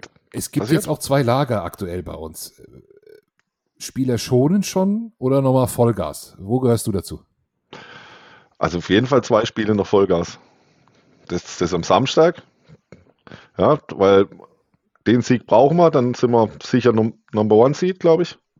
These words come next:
Speaker 2: Meine ich, wir brauchen nur noch einen Sieg, dann kann uns ja keiner mehr
Speaker 1: Mhm.
Speaker 2: nehmen. Und dann ist Saints, ne?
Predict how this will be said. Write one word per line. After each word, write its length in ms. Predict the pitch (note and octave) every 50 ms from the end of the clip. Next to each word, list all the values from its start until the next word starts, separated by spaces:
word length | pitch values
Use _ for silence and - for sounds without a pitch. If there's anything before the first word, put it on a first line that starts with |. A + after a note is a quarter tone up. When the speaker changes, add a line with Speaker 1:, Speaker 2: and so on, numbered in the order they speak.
| _ _ _ _ _ _ _ _ _ _ _ _ _ _
Speaker 2:
Meine 180 | - A2+ B2
ich, 80 | A#2+ A2
wir 60 | A#2+
brauchen 220 | - G#2+ A2+ A#2 B2+
nur 100 | C3+ C#3
noch 140 | C#3 B2
einen 200 | C3 G#2 A#2+ C#3
Sieg, 280 | C#3 - C#3+ D3 D3+ -
dann 380 | - A#2+ A2 A#2+ A#2 A2 - _
kann 180 | - - A2 A#2
uns 100 | A#2 G#2+
ja 60 | A#2+ G#2
keiner 260 | - G2+ G#2+ - C3+
mehr 100 | C#3 C3+ C3+
Speaker 1:
Mhm. 60 | C#3 C#3
Speaker 2:
nehmen. 60 | C3+ - - - - - - - - - - _ _ _
Und 280 | - - F#2 F#2+ F#2+ - _
dann 200 | - E2+ F#2 A2 C#3
ist 420 | D3 - - - - - - - _ _ _ - _
Saints, 540 | _ - - C#3 D#3 F#3+ F3+ - - - - - _ _ _ _ _
ne? 200 | G2+ B2 F#3 F3+